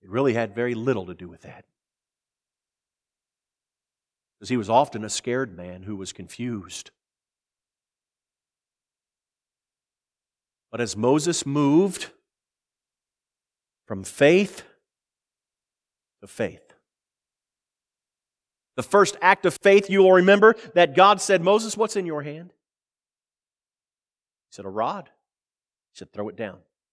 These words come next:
First step of faith. How, how simple was that? What a simple act. Throw it down. Pick it up.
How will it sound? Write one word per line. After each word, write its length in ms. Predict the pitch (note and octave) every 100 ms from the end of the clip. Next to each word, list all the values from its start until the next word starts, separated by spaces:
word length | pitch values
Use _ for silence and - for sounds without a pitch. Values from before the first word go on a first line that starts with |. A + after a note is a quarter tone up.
| _ _ _ _ _ _ _ _ _ _ _ _
First 180 | C3+ -
step 180 | C#3 C#3
of 80 | C3+
faith. 240 | G#2+ F#2 _ _ _ -
How, 120 | E3+
how 220 | E3 G#3+
simple 680 | G3+ - - - A3+ G3+ A#2+
was 180 | A2+ G2+
that? 360 | G#2 A2+ E3 _ _ _ _ _ _ _ _ _ _ _ _ _ _ _ _ _ _ _ _ _ _ _ _ _ _ _ _ _ _ -
What 100 | C4+
a 80 |
simple 640 | - - - D4 C#4+ C4+ F#3+
act. 440 | G#3 E3+ - - _ _ _ _ _ _ _ _ _ _ -
Throw 140 | D3+
it 80 | A#2
down. 320 | A#2+ B2+ D3+ _ _ _ _ _ _ _ _ _ _ _ _ _ _ _ _ _ _ -
Pick 140 | C#3
it 60 | D3+
up. 360 | C#3+ - _